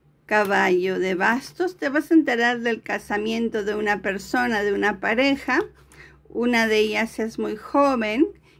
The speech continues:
quizás no pase de los veinte. Y nos dice,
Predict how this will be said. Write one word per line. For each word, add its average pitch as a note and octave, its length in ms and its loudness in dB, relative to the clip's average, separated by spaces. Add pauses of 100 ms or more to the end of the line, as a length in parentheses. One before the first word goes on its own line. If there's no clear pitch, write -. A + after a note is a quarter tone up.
(140)
quizás A3 460 0
no A3 240 -2
pase G#3+ 340 0
de G3 140 -4
los G3 320 -4
veinte. C4 680 2 (3250)
Y C#4 540 2
nos A3 320 0
dice, C#4+ 580 0